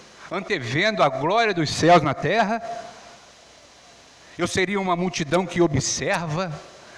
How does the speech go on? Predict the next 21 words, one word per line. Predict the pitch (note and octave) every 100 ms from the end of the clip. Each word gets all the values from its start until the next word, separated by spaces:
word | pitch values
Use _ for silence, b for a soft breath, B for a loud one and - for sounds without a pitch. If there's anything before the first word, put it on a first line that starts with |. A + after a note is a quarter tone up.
| B B
para | F3
poder | F3 D#3+ F3
seguir | - - C3 C#3
aquele | E3 - E3
que | -
sai | C#3 E3 D3+
vencedor | D3 - C#3 A#2 D#3+ C#3
daquele | C3 C#3 A#2+
embate? | A2+ E3 A3 - - - - - - - - - - - - B B
Eu | D#3
seria | - E3 E3
os | E3+
discípulos | C#3 - - F3+ - C3 -
que | C3
estavam | - C3+ C3+ C3
envergonhados | A#2+ C3 B2+ A#2 G#2+ C3 D3+ B2+
por | - A#2+
tão, | C3 B2+ G#2+ - B B
por | - C#3
não | B2
ter | - C3+ B2+